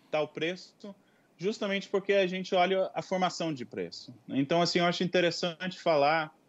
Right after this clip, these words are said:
a gente chegou, antes da assinatura do, do acordo comercial, eu acho que a,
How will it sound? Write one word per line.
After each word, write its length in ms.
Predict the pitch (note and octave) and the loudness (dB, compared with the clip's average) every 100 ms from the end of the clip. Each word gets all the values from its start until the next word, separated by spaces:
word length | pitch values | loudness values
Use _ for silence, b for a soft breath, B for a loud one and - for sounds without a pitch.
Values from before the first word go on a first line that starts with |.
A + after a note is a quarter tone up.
| _ _ - | _ _ -6
a 120 | D3 | -4
gente 260 | D#3 G#3 - | -2 -4 -4
chegou, 560 | F3+ D3 D3 E3 D3 | -4 -2 0 0 0
antes 380 | D#3+ G#3+ F3+ C#3 | -4 -6 -6 -4
da 160 | C#3 C3 | 0 0
assinatura 680 | B2 C#3 B2+ - C#3+ B2+ | 0 -4 -6 -2 0 0
do, 220 | A#2 A#2 | -2 -4
do 100 | A2+ | -2
acordo 380 | A#2+ B2 C3+ B2+ | -2 0 0 0
comercial, 960 | B2 A#2 A2+ A2+ - C3 D3 E3 A#2 - _ _ _ _ | -4 -6 -6 -8 -2 2 4 4 2 -4 _ _ _ _
eu 180 | - B2+ | 2 2
acho 200 | C#3 - | 2 -2
que 100 | F3 | 0
a, 140 | E3 | 2